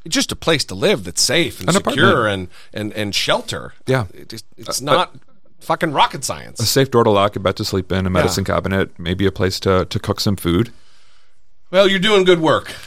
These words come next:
Speaker 1: Uh, it's, it's admirable. We need more people like you with the passion and the, the selflessness. I'm sure there's more lucrative, uh, occupations out there that you're educationally, uh, um, capable of, qualified for, and you're choosing to,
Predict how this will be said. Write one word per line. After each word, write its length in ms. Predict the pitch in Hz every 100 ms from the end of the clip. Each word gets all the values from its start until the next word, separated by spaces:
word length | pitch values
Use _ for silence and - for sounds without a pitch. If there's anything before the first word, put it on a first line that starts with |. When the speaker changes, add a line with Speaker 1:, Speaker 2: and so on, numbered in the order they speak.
| -
Speaker 1:
Uh, 320 | 123 110 104
it's, 160 | 104 -
it's 180 | 156 -
admirable. 560 | 127 117 104 92 92
We 140 | 95 120
need 200 | 123 123
more 420 | 135 139 151 143
people 360 | 135 131 123 117
like 280 | 110 110
you 200 | 117 110
with 160 | 107 104
the 80 | -
passion 720 | - 110 107 - 107 101 101
and 260 | 95 95 92
the, 260 | 92 90 90
the 120 | 107
selflessness. 1040 | - 143 131 - 113 - 104 101 - - - - -
I'm 80 | 135
sure 220 | - 139
there's 200 | 117 104
more 180 | 120 113
lucrative, 440 | 117 - 107 98
uh, 80 | 104
occupations 640 | 113 113 90 117 104 107 101
out 180 | 101 95
there 220 | 101 104
that 120 | 107
you're 220 | 110 113
educationally, 840 | 110 113 113 117 117 117 113 113 107
uh, 220 | 101 98 - - -
um, 500 | 104 92 92 87 87 - - - - - - - -
capable 440 | - - 160 127
of, 400 | 117 120 175 - - - -
qualified 500 | - 214 175 120 110
for, 280 | 110 107 139
and 100 | 120
you're 160 | 127
choosing 360 | - 131 127 135
to, 280 | 120 113